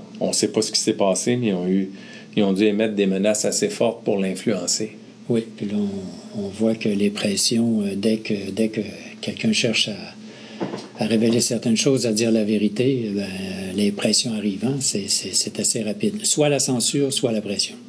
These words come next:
Speaker 1: Je vais vous raconter une histoire incroyable. Euh,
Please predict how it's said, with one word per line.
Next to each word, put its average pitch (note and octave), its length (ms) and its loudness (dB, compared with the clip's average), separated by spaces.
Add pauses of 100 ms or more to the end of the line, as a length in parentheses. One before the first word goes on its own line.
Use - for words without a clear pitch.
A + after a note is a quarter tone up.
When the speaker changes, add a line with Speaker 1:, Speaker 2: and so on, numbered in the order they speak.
Speaker 1:
Je G#2 60 0
vais A2+ 80 4
vous A2 60 6
raconter A2 380 2
une A#2 80 4
histoire A2+ 300 2
incroyable. F2+ 520 -4 (720)
Euh, F#2+ 480 -4